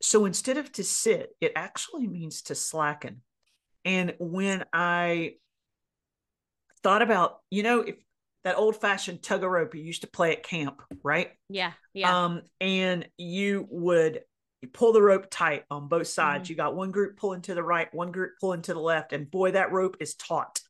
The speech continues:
Speaker 1: right?
Speaker 2: Mm-hmm.
Speaker 1: I mean, it's
Speaker 2: Yeah.
Speaker 1: stretched as far as it can be stretched.
Speaker 2: Yeah.
Speaker 1: Okay. What that literally means is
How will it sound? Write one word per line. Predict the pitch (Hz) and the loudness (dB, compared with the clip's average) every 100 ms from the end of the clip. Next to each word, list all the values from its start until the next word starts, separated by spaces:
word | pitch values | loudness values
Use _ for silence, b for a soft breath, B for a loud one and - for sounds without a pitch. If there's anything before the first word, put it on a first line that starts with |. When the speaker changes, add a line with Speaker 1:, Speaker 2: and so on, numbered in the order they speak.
| _ _ _ 143 | _ _ _ -2
Speaker 1:
right? | 165 175 | 0 0
Speaker 2:
Mm-hmm. | 170 | 0
Speaker 1:
I | |
mean, | 170 170 | -2 0
it's | 196 208 | 0 0
Speaker 2:
Yeah. | - | -2
Speaker 1:
stretched | 214 202 151 156 - 180 | 2 2 2 -2 -8 -10
as | 175 | -10
far | - 190 208 | 2 4 6
as | 208 | 4
it | 196 | 0
can | 196 185 | -4 -8
be | 175 | -8
stretched. | - 165 143 - - - | -6 -2 -2 -4 -12 -10
Speaker 2:
Yeah. | 139 127 - _ _ _ - | -8 -8 -14 _ _ _ -6
Speaker 1:
Okay. | 147 135 - _ _ _ _ _ _ _ _ - | -4 -4 -8 _ _ _ _ _ _ _ _ 0
What | 208 | 2
that | 226 196 | 4 4
literally | 196 226 277 240 | 6 6 4 0
means | 185 196 160 147 143 147 - - _ _ _ _ _ _ _ _ _ _ _ - | -2 -4 -6 -8 -10 -10 -12 -16 _ _ _ _ _ _ _ _ _ _ _ -2
is | 180 170 - | 0 0 -4